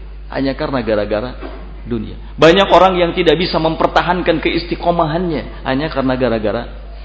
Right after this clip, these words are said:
dunia. Ya. Hal ini perlu dan penting untuk terus kita ingatkan. Ya.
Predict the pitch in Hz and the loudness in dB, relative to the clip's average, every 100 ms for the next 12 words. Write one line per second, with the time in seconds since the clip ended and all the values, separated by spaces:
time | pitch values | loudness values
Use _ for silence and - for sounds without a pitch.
0 | - 117 110 104 - - - - - - | -8 -6 -6 -8 -12 -14 -14 -14 -16 -16
1 | - - - - - - - - - - | -16 -16 -16 -16 -16 -14 -14 -14 -14 -16
2 | - - - - - - - - - - | -16 -16 -16 -16 -16 -16 -16 -16 -16 -4
3 | - 165 175 190 226 220 - 208 226 196 | 2 4 4 4 4 4 2 2 4 6
4 | 175 170 208 202 214 202 190 196 - 220 | 4 4 0 2 0 0 0 2 4 4
5 | - 196 196 196 208 208 208 - 151 110 | 2 0 0 2 2 2 2 0 0 -2
6 | 120 - - - - - - | -6 -12 -14 -14 -14 -14 -14